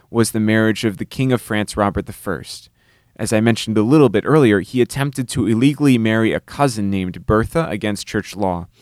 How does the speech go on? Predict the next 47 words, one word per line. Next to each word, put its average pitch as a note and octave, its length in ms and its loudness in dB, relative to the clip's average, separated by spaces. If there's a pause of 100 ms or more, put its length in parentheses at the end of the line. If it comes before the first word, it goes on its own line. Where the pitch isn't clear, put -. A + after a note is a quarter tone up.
(400)
The A#2+ 80 -2
synod C#3 360 2
proclaimed B2 500 0
that A2 100 2
his A2 200 -6
marriage A2+ 300 2
was A2 160 -6
indeed A2+ 320 -2
illegal G2+ 520 -2 (260)
and A#2+ 100 0
that A2 120 2
he A2 120 0
risked A#2 440 0
his A#2 300 -6
soul C3 440 4
by G2+ 180 -4
staying A2+ 420 -4
in G#2+ 80 0
the G#2 100 0
union. F#2 420 -4 (640)
The B2 100 0
rest C#3+ 220 2
of C#3 60 -4
the C3+ 120 4
activity A#2 380 -2
of G2+ 60 -4
these G#2 140 -2
synods A2 280 -4
circled A2 360 -4
around G2+ 240 -2
various G#2 420 2
issues G#2 360 -4
in F#2 100 -4
Germany G2+ 400 0
and F#2 100 -2
Italy F#2+ 220 0
surrounding F#2 420 -4
local A#2 300 2
disputes G2+ 500 0
and D#2 80 -12
discrepancies A2+ 800 -4 (340)
and G2+ 180 -4
giving G#2 240 -2
privileges G2+ 600 0
to G#2+ 80 -6
various F2+ 400 -2
monasteries. F2 880 -8